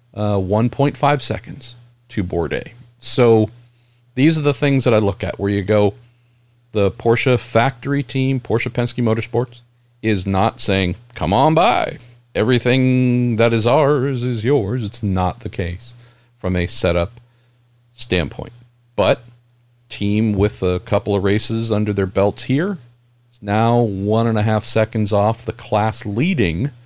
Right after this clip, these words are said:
car, that being a Cadillac. And here's another little point of interest, Graham. There are four, four Porsche nine six threes entered in this weekend's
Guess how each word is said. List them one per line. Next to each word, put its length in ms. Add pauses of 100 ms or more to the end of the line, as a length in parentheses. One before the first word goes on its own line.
(360)
car, 320
that 160
being 180
a 60
Cadillac. 720 (420)
And 580 (460)
here's 400
another 580 (140)
little 340 (100)
point 220
of 120
interest, 480
Graham. 400 (440)
There 220
are 140
four, 320
four 720
Porsche 420
nine 280
six 320
threes 460
entered 440
in 160
this 240
weekend's 720